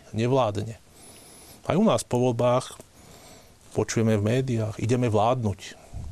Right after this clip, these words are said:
Nejdeme slúžiť, ideme vládnuť. Si myslím, že to je napríklad jeden z koreňov veci, že sa chovám ako majiteľ a robím si, čo chcem, bez ohľadu na ostatných.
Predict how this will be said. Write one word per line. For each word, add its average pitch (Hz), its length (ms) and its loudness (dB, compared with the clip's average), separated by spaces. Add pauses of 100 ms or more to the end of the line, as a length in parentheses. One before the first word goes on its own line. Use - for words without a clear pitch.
(420)
Nejdeme 113 240 0
slúžiť, 107 400 -6
ideme 107 240 -2
vládnuť. 104 400 -4 (640)
Si - 80 -8
myslím, 156 320 0
že 165 80 2
to 190 160 2
je 160 80 4
napríklad 127 480 0
jeden 127 400 2 (440)
z - 160 -6
koreňov 127 560 2
veci, 147 440 -2
že - 120 -6 (640)
sa - 160 -2
chovám 131 480 0
ako - 160 -4
majiteľ 104 500 0 (800)
a 117 160 2
robím 123 400 0
si, - 160 -4
čo - 160 -4
chcem, 120 400 -2
bez 110 80 2
ohľadu 110 400 0
na 107 80 0
ostatných. - 640 -8